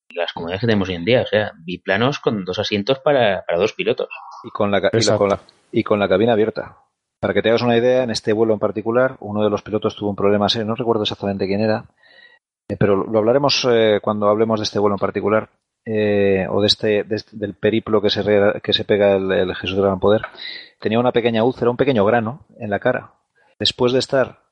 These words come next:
Speaker 2: del orden de cuarenta y nueve horas, creo que estuvieron haciendo el vuelo, el vuelo, el, el, el vuelo inicial, que salieron, como os digo, de Se-, de Sevilla, y llegaron a Bahía, en Brasil,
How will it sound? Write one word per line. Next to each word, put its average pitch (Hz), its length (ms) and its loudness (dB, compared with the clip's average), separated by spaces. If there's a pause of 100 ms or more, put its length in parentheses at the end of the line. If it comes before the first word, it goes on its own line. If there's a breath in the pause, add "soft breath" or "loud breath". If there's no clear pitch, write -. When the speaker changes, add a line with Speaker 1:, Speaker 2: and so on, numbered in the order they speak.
(120)
Speaker 2:
del 104 220 -4
orden 120 240 0
de 120 100 2
cuarenta 113 420 0
y 110 60 0
nueve 120 360 2
horas, 113 240 2
creo 117 180 -6
que 110 80 -6
estuvieron 110 440 -2
haciendo 110 360 -2
el 98 160 2
vuelo, 104 880 0
el 104 220 -8
vuelo, 104 680 0
el, 98 200 -4
el, 98 680 -2
el 101 180 -6
vuelo 104 200 2
inicial, 107 360 0
que 98 80 -2
salieron, 104 600 0
como 104 180 -4
os 101 80 0
digo, 107 160 2
de 98 80 2
Se-, 101 180 -4
de 98 120 -2
Sevilla, 101 580 -8 (480 soft breath)
y 101 60 -8
llegaron 113 380 2
a 104 120 -4
Bahía, 107 380 4
en 98 100 -2
Brasil, 101 500 -2